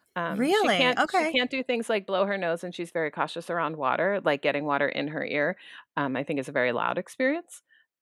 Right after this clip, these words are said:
Speaker 1: But she's a moderate hearing loss now, which is the,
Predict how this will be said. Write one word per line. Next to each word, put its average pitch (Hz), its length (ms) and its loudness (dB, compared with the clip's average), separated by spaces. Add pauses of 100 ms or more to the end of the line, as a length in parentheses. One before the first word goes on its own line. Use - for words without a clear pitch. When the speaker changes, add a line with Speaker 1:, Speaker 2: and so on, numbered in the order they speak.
Speaker 1:
But 143 320 0 (180)
she's 185 240 -8
a 196 40 -2
moderate 175 340 2
hearing 151 240 -2
loss 120 260 -6
now, 107 220 -6
which 139 240 -8
is 110 140 -14
the, 101 320 -2